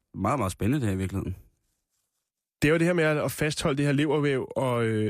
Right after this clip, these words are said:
Speaker 2: altså få det til at være funktionsdygtigt i en, en menneskekrop. Og, øh, det har noget med tykkelsen på det at gøre, på det her væv, som man skal, ligesom skal lave.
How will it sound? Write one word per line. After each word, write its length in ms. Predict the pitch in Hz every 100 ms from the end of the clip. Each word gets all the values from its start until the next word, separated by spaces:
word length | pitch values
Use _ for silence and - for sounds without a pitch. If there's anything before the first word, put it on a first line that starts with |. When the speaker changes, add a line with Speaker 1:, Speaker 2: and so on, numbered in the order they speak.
| -
Speaker 2:
altså 160 | -
få 120 | -
det 80 | 135
til 120 | -
at 60 | 131
være 120 | 120
funktionsdygtigt 1040 | - 127 - 147 123 - 127 - 110 - -
i 340 | 113 107 104
en, 140 | 101 101
en 120 | 110 104
menneskekrop. 500 | 101 - - 104 101
Og, 400 | - 110 110 104
øh, 260 | 101 104 53 52 50 - - - - - - _ _ -
det 60 | 127
har 20 |
noget 160 | 120 135
med 80 |
tykkelsen 520 | 139 - 139 139 139 135
på 120 | 120
det 80 | 123
at 120 | 113
gøre, 200 | 101 110
på 80 | 120
det 80 |
her 60 | 117
væv, 340 | 101 117 123 -
som 160 | 117
man 160 | 110 101
skal, 160 | -
ligesom 240 | - 113 117
skal 180 | - 101
lave. 300 | 90 95